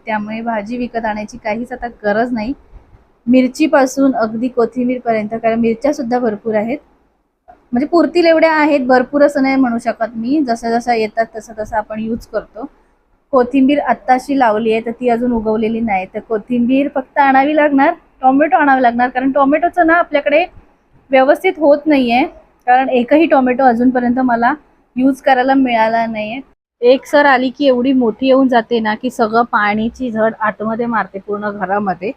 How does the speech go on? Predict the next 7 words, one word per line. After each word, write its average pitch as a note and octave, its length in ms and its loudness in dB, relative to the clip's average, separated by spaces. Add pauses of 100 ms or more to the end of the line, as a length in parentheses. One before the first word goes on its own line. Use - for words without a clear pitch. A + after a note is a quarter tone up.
(360)
आणि G3+ 140 -6
त्यामुळे B3 400 2
ना C4 100 2
सर्व A#3+ 320 2
ओलं A3 320 2
ओलं A3 220 2
होते. G#3+ 400 -6